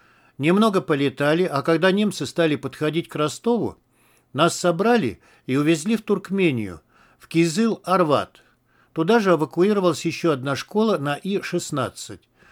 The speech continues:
Нас объединили, и получилась одна большая школа,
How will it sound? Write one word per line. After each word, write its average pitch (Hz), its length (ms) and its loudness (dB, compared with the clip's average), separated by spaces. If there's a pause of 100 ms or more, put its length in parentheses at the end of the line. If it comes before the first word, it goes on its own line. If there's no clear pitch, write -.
(200)
Нас 208 220 2
объединили, 156 640 -2
и 170 220 0
получилась 160 600 -2
одна 147 240 -2
большая 143 480 -2
школа, 165 500 -2